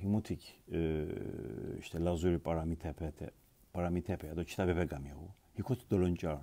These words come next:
lazuri paramitepe. Ukaçhe a, e, frenguri koçi, Fransuzi koçi, e, George Dumezil, George Dumezil.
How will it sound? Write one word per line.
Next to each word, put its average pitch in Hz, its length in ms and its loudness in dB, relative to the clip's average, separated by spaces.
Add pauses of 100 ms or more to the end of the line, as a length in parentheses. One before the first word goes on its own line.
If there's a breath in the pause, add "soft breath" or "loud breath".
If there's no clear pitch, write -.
lazuri 78 260 -2
paramitepe. 73 640 -8 (840 loud breath)
Ukaçhe 208 760 6
a, 160 300 8 (640 soft breath)
e, 117 60 4 (640)
frenguri 139 640 10
koçi, - 420 4
Fransuzi 107 640 4
koçi, 127 560 -2 (960 soft breath)
e, - 260 -2
George 135 420 10
Dumezil, 104 500 10 (120)
George 85 260 0 (100)
Dumezil. 87 500 2